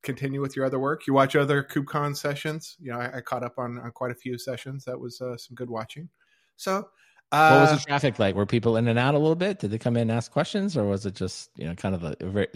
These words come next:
Speaker 2: the typical low traffic kind of
Speaker 1: <sighs>
Speaker 2: pass?
Speaker 1: It was pretty low traffic. I mean, honestly, um, I think we got, <sighs> uh, we got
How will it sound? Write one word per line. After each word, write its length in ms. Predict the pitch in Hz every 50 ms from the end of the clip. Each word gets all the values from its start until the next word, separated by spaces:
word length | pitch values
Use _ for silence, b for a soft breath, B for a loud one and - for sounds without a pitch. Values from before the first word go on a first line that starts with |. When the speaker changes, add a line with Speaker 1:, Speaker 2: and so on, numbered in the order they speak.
| - -
Speaker 2:
the 80 | 113
typical 380 | 104 - 113 98 107 - 113 98
low 160 | 98 101 95
traffic 440 | 92 - - 92 85 - - 87 -
kind 180 | - - 143 76
of 60 | -
Speaker 1:
<sighs> 220 | - - - -
Speaker 2:
pass? 240 | - 165 143 - - 165
Speaker 1:
It 100 | 160 160
was 140 | 160 147
pretty 240 | - - 156 147 131
low 160 | 123 113 104
traffic. 500 | 95 - 101 101 107 - - _ - - 127
I 60 | 131
mean, 340 | 135 135 135 131 131 127 127
honestly, 680 | 123 135 143 147 147 143 - 156 143 143 139 135 B B B B B B B B B -
um, 560 | 139 131 131 131 127 127 127 123 117 110 - _ _ _ _ -
I 60 | - -
think 420 | - - 170 175 180 180 - - 156
we 100 | 147 139
got, 400 | 143 139 135 131 127 123 - - _ _ _ _ _ _ _ _ _ _
<sighs> 420 | _ _ _ _ _ _ _ - -
uh, 460 | - - - 139 127 123 117 113 110 110 104 110 120 - _ _ -
we 100 | 143 135
got 320 | 160 165 160 151 -